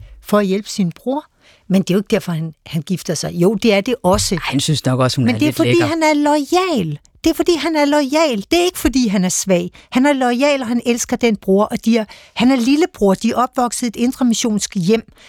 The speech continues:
Speaker 1: Broren, storebroren, har taget alle slagene, Mads Skjern. Han føler, han står i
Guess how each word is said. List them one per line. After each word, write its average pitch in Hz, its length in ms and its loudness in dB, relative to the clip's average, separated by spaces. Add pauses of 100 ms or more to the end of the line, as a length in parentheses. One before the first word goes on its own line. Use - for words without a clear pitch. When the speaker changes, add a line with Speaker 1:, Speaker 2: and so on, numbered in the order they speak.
(160)
Speaker 1:
Broren, 262 460 2 (200)
storebroren, 226 680 -2
har 165 120 -4
taget 208 360 0 (140)
alle 220 300 0
slagene, 208 560 -2 (100)
Mads 202 200 0
Skjern. 185 420 -2 (240)
Han 233 160 -2
føler, 294 340 -2
han 220 220 -2
står - 380 -2
i 208 220 0